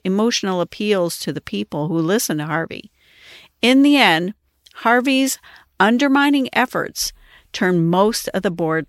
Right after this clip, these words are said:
leaders against Laura. So this is one scenario that I think sometimes women can just ignore the bad behavior of others, thinking it might go away or in time it might shift. But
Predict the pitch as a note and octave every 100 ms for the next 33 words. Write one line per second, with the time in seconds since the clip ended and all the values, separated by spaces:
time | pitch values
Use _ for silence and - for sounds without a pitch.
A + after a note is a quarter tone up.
0 | - D#3 D3+ D3+ D#3 - E3 D3 B2+ C3+
1 | - - - - - _ - E3 C#3 -
2 | - _ _ _ _ _ - - - _
3 | _ - A3 F#3+ - _ _ _ _ _
4 | F3+ E3+ C#4+ A4+ G4 F4+ - G3 G3 G#3
5 | - F#3+ F3 E3+ E3+ E3+ F3+ D3+ - _
6 | E3+ E3+ E3 D#3+ - - F3 F#3 F3 F3
7 | D#3+ F3 F#3+ G#3 F#3 D3+ F3 - - F3+
8 | F#3 E3+ E3 G#3+ - _ _ _ F3 E3+
9 | F3+ F3 F3+ F#3+ E3+ E3+ D#3+ D#3 D#3 F#3+
10 | - E3 D#3 D#3+ D#3+ - _ - D#3+ -
11 | D#3+ D#3 D#3 D#3 D#3 F#3 F3 D3 - E3+
12 | D#3 E3 E3 E3 C3 D#3+ D3+ - - E3
13 | F3 - F3